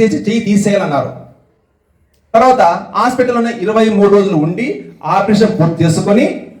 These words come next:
ఒక చెయ్యి తొలగించారు. ఎందుకంటే ఆ చేతికి ఉన్నటువంటి నరాలు చిట్లిపోయినాయి. పంజాబ్లో సింగత్పుర అనే ఒక గ్రామం ఉంది. ఆ గ్రామంలో ఒక నిరుపేద, పేదరికంలో పుట్టిన పవిత్ర సింగ్ ఉన్నాడు. పవిత్ర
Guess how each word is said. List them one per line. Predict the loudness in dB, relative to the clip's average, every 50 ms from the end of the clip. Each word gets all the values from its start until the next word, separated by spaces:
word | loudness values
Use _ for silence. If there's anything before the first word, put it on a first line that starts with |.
| -6 -2 0
ఒక | 0 2
చెయ్యి | 2 4 2 2 2 2
తొలగించారు. | 0 0 0 0 0 0 0 0 0 -2 -6 -10 -14 -10 -6 -2
ఎందుకంటే | -2 0 0 0 0 0 0 0 0 -2 -2 -4 -8 -16 -10 -4
ఆ | 0 2 2 4 2 2 2
చేతికి | 0 0 0 0 0
ఉన్నటువంటి | 0 0 0 0 0 0 -2 -2
నరాలు | 0 0 2 2 2 2 2 2 2 2 0 0 -2 -6 -10 -16 -20 -20 -20 _ _ _ _ _ _ _ _ _ _ _ _ _ -2 0
చిట్లిపోయినాయి. | 0 2 2 2 2 2 0 -4 -6 -8 _ _ -10
పంజాబ్లో | -8 -2 0 0 2 2 4 4 4 2 0 -2 -8 -14 -18 -20 -20 -20 _ _ _ _ _ _ _ _ _
సింగత్పుర | -4 -2 0 0 0 0 0 0 0 2 2 4 2 0 -4 -8 -4
అనే | -2 -2
ఒక | -2 -2 -2 -2
గ్రామం | -2 0 0 2 2
ఉంది. | 0 0 0 0 0 0 0 -2 -4 -8 -12 -18 -20 -20 -10 -6
ఆ | -4 -2 0 0 0 0 0 -2
గ్రామంలో | -2 0 0 0 0 0 2 2 2 2 2 0 -2 -6 -12 -18 -20 -8 -6 -4
ఒక | -2 -2
నిరుపేద, | -2 -2 -2 0 2 4 4 4 2 2 2 2 4 4 2 0 -2 -2 -6 -8 -6
పేదరికంలో | -4 -2 0 0 0 0 0 0 -2 -2 -2 -2 -2 -2
పుట్టిన | -2 -2 0 0 0 0 0 -2 -4 -6 -10 -18 -20 _ _ _ _ _ _ _ _ _ _ _ _ _ _ _ 0
పవిత్ర | 2 2 2 2 2 2 0
సింగ్ | 0 0 0 -2 -2
ఉన్నాడు. | -2 -2 -4 -4 -4
పవిత్ర | -4 -4 -2 -2 -2 -2 0 0 0 -2